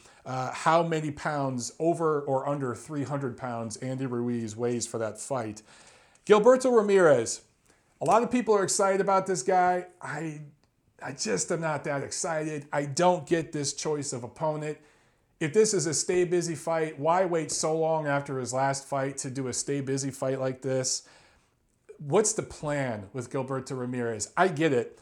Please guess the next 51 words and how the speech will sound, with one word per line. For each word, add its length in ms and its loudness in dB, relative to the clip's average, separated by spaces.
There's 180 -2
a 100 0
super 360 4
middleweight 360 2
tournament 400 -4
going 260 -2
on 220 -2
right 240 -2
now, 420 -4
and 240 -2
you 60 -6
gotta 220 2
keep 260 -8
him 260 -2
busy 600 -2
while 260 4
the 180 -4
other 300 4
elite 320 -2
opponents 760 -4
or 200 0
elite 280 0
fighters, 500 -4
not, 300 -6
not 160 2
even 180 0
all 200 8
the 100 2
elite 240 -2
fighters 340 -2
at 100 -6
super 280 -6
middleweight 320 0
are 100 -2
in 100 -4
that 200 -4
tournament, 440 -2
but 140 -6
several 400 2
of 140 0
them 180 -6
are. 320 -6
But 180 2
what 140 0
are 40 0
you 80 2
doing, 540 2
man? 380 -12
I, 160 -4
I 60 2
just, 380 4